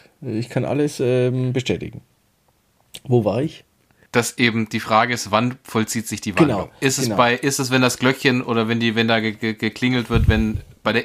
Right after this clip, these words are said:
Speaker 2: sogenannten Elevation, das heißt, wenn der Priester, er spricht die Einsetzungsworte, beugt sich dann so runter und dann hebt das ja nochmal hoch. So. Und dann kniet er sich hin. Theo-, theoretisch würde ich sagen, in dem Moment, wo er die Hostie präsentiert,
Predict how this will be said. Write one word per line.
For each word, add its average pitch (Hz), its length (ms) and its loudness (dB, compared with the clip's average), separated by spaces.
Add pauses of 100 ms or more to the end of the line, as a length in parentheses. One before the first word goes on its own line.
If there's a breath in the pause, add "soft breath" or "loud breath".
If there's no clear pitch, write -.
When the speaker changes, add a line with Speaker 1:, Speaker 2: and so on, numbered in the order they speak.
(120)
Speaker 2:
sogenannten 110 440 -2
Elevation, 117 560 0
das 117 140 -2
heißt, 104 200 -2
wenn 107 140 -2
der 98 260 -2 (320 loud breath)
Priester, 117 600 -2 (240 loud breath)
er 123 80 -6
spricht - 300 -8
die - 80 0
Einsetzungsworte, 120 1000 -2
beugt 101 260 -4
sich - 100 -14
dann 87 160 -6
so 92 100 -8
runter 123 260 0
und 110 60 -2
dann 101 120 -4
hebt 104 200 -6
das 95 100 -8
ja 92 80 -6
nochmal 85 280 -10
hoch. 80 300 -12 (120)
So. 78 220 -14 (160 loud breath)
Und 95 100 -12
dann 90 80 -6
kniet 104 180 2
er 92 60 -2
sich 90 140 -8
hin. 78 160 -8 (600 loud breath)
Theo-, 123 280 0
theoretisch 135 440 0
würde 139 140 2
ich 127 80 2
sagen, 127 260 2
in 185 120 6
dem 170 140 4
Moment, 143 360 2
wo 127 100 2
er 123 80 2
die 120 180 0
Hostie 123 320 0
präsentiert, 85 680 -8